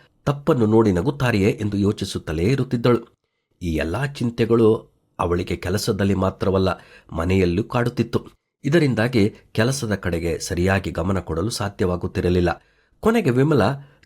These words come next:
ತನ್ನ ಆತ್ಮೀಯ ಗೆಳತಿಯಾದ ಮಾಲಾನನ್ನು ಕರೆದು ತನ್ನ ಪರಿಸ್ಥಿತಿಯನ್ನು ವಿವರಿಸಿದಳು. ಅದಕ್ಕೆ ಮಾಲಾ ಅವಳೊಡನೆ ಸಹನೆ ಹಾಗೂ ಪ್ರೀತಿಯಿಂದ ಮಾತನಾಡಿ, "ವಿಮಲಾ,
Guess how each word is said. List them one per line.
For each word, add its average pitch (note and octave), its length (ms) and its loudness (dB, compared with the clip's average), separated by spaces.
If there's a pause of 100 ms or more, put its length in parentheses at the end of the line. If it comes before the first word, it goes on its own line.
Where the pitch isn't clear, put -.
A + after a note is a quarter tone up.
ತನ್ನ D#2+ 160 -2
ಆತ್ಮೀಯ G2+ 600 -2
ಗೆಳತಿಯಾದ F2 580 -2
ಮಾಲಾನನ್ನು D#2+ 640 -2
ಕರೆದು G2 480 -2 (340)
ತನ್ನ D#3 200 0
ಪರಿಸ್ಥಿತಿಯನ್ನು A#2 680 -2
ವಿವರಿಸಿದಳು. G2+ 680 0 (320)
ಅದಕ್ಕೆ E3+ 280 -2
ಮಾಲಾ B2+ 600 -2 (180)
ಅವಳೊಡನೆ F#2 720 0 (200)
ಸಹನೆ F#2 520 -2
ಹಾಗೂ D#2+ 220 -6
ಪ್ರೀತಿಯಿಂದ G2 640 -2
ಮಾತನಾಡಿ, F2 680 -2 (480)
"ವಿಮಲಾ, D3 440 2